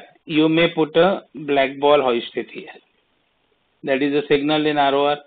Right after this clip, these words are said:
that vessel at anchor should display it in a four part. So that is where we will put. But its height is less because it has a forward masted light.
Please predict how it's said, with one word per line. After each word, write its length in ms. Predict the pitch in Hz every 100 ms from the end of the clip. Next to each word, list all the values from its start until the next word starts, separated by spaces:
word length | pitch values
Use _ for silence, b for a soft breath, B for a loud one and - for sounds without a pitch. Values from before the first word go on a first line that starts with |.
| _ _ _ -
that 140 | 135 -
vessel 380 | 135 131 143 135
at 140 | 135 135
anchor 380 | 131 127 135 127 -
should 200 | 123 - _ 120 110
display 420 | 135 - 131 131
it 80 | 127
in 140 | 131 123
a 60 | 123
four 160 | 123 120
part. 240 | 131 127 - _ _ _ _ -
So 80 | 190
that 180 | 151
is 120 | 147 143
where 240 | 139 139
we 180 | 127 120
will 160 | 120 117
put. 180 | 117 - _ _ _ _ _ _ _ _ _ _ - _ -
But 160 | 196 - - _ _ _ _ _ _ _ _
its 200 | 147 147
height 360 | 147 147 165 190
is 200 | 180 160
less 240 | 165 175 151
because 300 | 143 156 147
it 80 | 143
has 160 | 156 180
a 140 | 185
forward 280 | 214 208 180
masted 400 | 165 135 147 127
light. 200 | 120